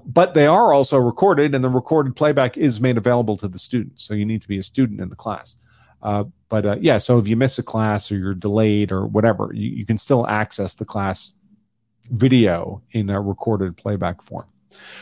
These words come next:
All right, folks, I think that's all I have for today. An hour and, uh, just over fifteen minutes of show, uh, a good portion of it just for all of you law self-defense members. I hope I, I believe I got all your questions answered. Uh, by the way,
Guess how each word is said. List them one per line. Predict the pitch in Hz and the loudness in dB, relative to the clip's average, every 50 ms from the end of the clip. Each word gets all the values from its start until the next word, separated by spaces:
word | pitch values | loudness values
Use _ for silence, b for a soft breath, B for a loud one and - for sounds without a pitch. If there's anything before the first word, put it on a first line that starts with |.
| B B | B B
All | - | 2
right, | 247 254 | 2 4
folks, | - 233 220 - | 4 2 2 4
I | 202 190 | 2 2
think | 175 247 233 | 2 2 0
that's | 220 190 - | 0 0 0
all | 226 220 220 | 0 2 2
I | 220 214 | 4 4
have | 190 220 226 202 | 4 4 2 2
for | - 220 190 | 0 -2 -2
today. | - - 190 196 214 285 - 170 - - _ _ _ _ _ _ _ _ _ _ _ | -2 -2 0 0 0 -2 -4 -6 -8 -14 _ _ _ _ _ _ _ _ _ _ _
An | - 123 139 | -2 0 0
hour | 156 185 185 175 156 | 2 2 2 2 2
and, | 139 127 117 120 | 2 0 -2 -4
uh, | 110 - 120 120 113 113 113 - - | -4 -2 0 0 0 -2 -4 -6 -8
just | 123 139 135 - | -10 -8 -4 -2
over | 147 135 117 104 | -2 -2 -2 -4
fifteen | - - 135 135 - - 120 117 | -4 -6 -6 -6 -8 -10 -8 -8
minutes | 113 127 156 151 - 113 | -6 -8 -8 -8 -8 -10
of | 101 - | -8 -4
show, | - 147 147 165 202 220 - _ _ _ _ _ _ _ _ _ - | -2 0 0 0 -2 -6 -10 _ _ _ _ _ _ _ _ _ -6
uh, | 113 107 - - - | -4 -4 -4 -4 -4
a | - 120 | -2 0
good | 110 151 151 | 2 2 2
portion | - - 147 143 - - 151 | 2 0 0 0 0 0 -2
of | 160 165 | -2 -2
it | 208 208 - - - | -4 -6 -8 -14 -18
just | 110 104 127 147 147 - - | -6 -2 -2 -2 -2 -6 -12
for | - - 151 143 143 - | -8 -4 -4 -4 -2 -2
all | - 127 127 131 135 | 0 2 2 4 4
of | 139 127 110 | 2 2 0
you | 123 131 139 | 0 0 0
law | 135 123 120 123 120 120 | 0 2 2 2 0 0
self-defense | 117 - 123 117 117 - - - - 120 113 - - | -2 -2 -4 -4 -6 -6 -10 -8 -8 -8 -8 -6 -6
members. | 131 131 143 180 196 175 - - - | -4 -4 -4 -4 -6 -6 -8 -10 -4
I | - | -4
hope | 107 110 - 110 | -4 -2 -2 -4
I, | 107 107 101 95 - _ _ | -6 -6 -8 -12 -16 _ _
I | 104 104 - _ - | -14 -14 -12 _ -2
believe | 107 110 131 147 | -2 0 0 2
I | 139 120 | 2 2
got | 113 117 117 - | 2 0 0 2
all | - 117 120 123 | 2 2 4 4
your | 113 113 110 | 2 0 -2
questions | 113 - 127 127 120 - - 113 107 104 | 0 0 0 0 0 -2 -6 -6 -2 -2
answered. | 131 143 151 139 - 160 151 135 b b b b b b b b b b - | 0 0 0 0 0 -2 -2 -4 b b b b b b b b b b -2
Uh, | 139 135 | 0 2
by | 135 180 220 | 4 4 6
the | 226 | 6
way, | 214 196 214 208 | 6 6 4 2